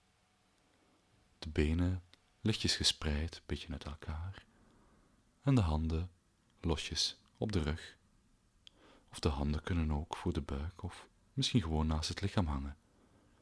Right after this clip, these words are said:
Zie maar wat, eh, comfortabel is voor jou. De blik is een vijftal meter voor jou uit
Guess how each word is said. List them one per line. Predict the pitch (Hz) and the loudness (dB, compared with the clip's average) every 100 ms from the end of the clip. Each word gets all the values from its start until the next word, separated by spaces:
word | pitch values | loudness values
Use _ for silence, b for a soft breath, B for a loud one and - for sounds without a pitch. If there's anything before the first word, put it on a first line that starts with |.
| b b b b _ | b b b b _
Zie | - 135 | 0 4
maar | 120 110 | 4 4
wat, | 101 - | 2 2
eh, | 92 87 87 - | 0 0 0 0
comfortabel | 101 - 92 73 71 | 0 0 0 2 0
is | 69 | -2
voor | - 69 | -2 -4
jou. | 65 65 - - - - _ _ _ _ _ _ _ _ _ _ b b b b b b b b b - _ _ - _ _ _ _ _ _ _ _ _ _ _ B B _ | -4 -8 -16 -20 -20 -20 _ _ _ _ _ _ _ _ _ _ b b b b b b b b b -20 _ _ -20 _ _ _ _ _ _ _ _ _ _ _ B B _
De | 117 | 0
blik | 127 - | 2 2
is | 131 | 0
een | 117 | 2
vijftal | - 90 87 - 90 | 4 4 4 2 4
meter | 82 78 - 90 - - _ - | 6 4 2 -2 -2 -12 _ -8
voor | 78 80 87 | 0 4 4
jou | 85 82 - | 4 0 -2
uit | 80 73 82 - - | 0 0 -2 -6 -10